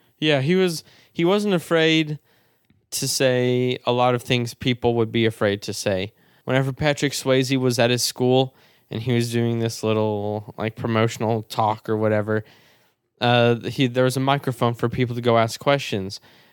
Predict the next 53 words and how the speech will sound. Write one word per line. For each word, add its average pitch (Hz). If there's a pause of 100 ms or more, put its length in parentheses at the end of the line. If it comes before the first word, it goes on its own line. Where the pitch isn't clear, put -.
And 131
so 120 (760)
Donnie 143
hates 131
this 104
guy, 104
and 107
he 120
goes 120
up 117
to -
the 117
microphone 113
and 113
just 113
starts 117
talking, 110 (680)
uh, -
and, 104
like, 107
how, 113
talking 117
about 117
how 120
he 117
hates 131
the 135
guy 117
straight 156
to 135
his 117
face 131
in 110
front 120
of 117
all 117
the 110
teachers 123
and 104 (320)
staff 123
and 110
stuff. 107
And 110 (560)
Patrick 131
Swayze, 120
of 113
course, 120
is 120
like, 120 (200)
"I 247
see 208
a 170
really 185